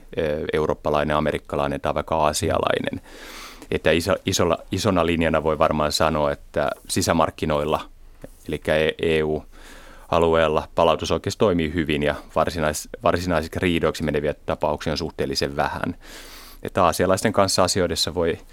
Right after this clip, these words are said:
ö, ei ehkä tää onnistu aina ihan niin hyvin, mutta toki sielläkin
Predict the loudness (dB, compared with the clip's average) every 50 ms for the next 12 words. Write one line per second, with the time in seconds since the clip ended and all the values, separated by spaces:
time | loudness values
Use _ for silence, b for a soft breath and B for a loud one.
0 | B B B B B B B B B B 0 0 0 2 4 4 6 6 4 2
1 | 2 0 0 0 0 0 0 2 2 2 2 0 -2 -4 -4 -4 2 2 4 4
2 | 2 0 -4 -6 -8 -6 -4 -2 -2 0 0 0 -2 -4 -4 -6 -8 -8 -8 -8
3 | -8 -10 -14 -12 -8 -8 -6 -4 -6 -4 -4 -4 -6 -4 -2 -2 0 0 -2 -2
4 | -4 -4 -4 -4